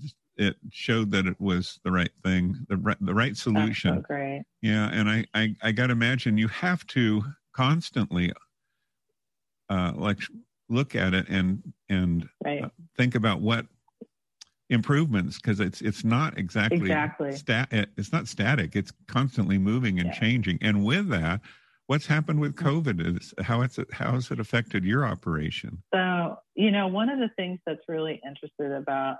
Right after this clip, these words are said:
Speaker 2: interesting to us about, um, covid nineteen, and like any business, like any person, um, we, uh, have had to make big changes and small changes, and we've, um, learned a lot through this process.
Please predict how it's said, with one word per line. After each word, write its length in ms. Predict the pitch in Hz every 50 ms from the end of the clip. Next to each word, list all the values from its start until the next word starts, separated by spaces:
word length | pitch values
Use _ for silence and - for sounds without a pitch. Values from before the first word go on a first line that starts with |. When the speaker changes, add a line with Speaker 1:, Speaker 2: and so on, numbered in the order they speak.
| -
Speaker 2:
interesting 640 | 151 160 156 170 156 - - 151 147 143 139 135 135 - - -
to 20 | - - 131
us 160 | 135 131 131 - 156
about, 460 | 139 143 139 131 131 131 127 - - - _ _ -
um, 260 | 135 131 123 123 135 - -
covid 220 | 151 139 147 143
nineteen, 420 | 139 135 135 127 117 - 143 135 135
and 120 | 135 139
like 180 | 143 143 143 139 - - -
any 260 | 160 165 175 175 160
business, 460 | 160 151 139 147 - 151 143 143 143 - 139
like 180 | 127 127 - -
any 320 | 139 139 143 143 135 - - -
person, 600 | 170 156 151 - - 135 123 120 123 135 156 - _ - - - - _ _ _ _ 143
um, 380 | 147 139 135 135 131 127 113 117
we, 480 | 131 147 147 139 143 143 151 151 - - - _
uh, 200 | 135 139 131 120 -
have 220 | 135 151 139 143 -
had 260 | 160 147 143 143 - - -
to 120 | 160 151
make 380 | 147 143 139 139 139 135 - - _ _ _ _ _ _ _ _ _ _ _
big 240 | - 170 175 175 175
changes 640 | - 180 160 160 165 165 165 170 175 175 175 170 170 - _ -
and 200 | 147 151 151 -
small 240 | - 147 143 147 147 -
changes, 380 | 156 147 151 147 151 147 143 147
and 180 | 139 135 135
we've, 240 | 135 135 135 131 - _ - -
um, 200 | 127 127 117 131
learned 280 | 139 143 143 143 131 127
a 40 |
lot 300 | 127 123 117 117 117 - - _
through 140 | - 123 127
this 180 | 127 123 - - _
process. 460 | - 131 120 127 - - 135 135 139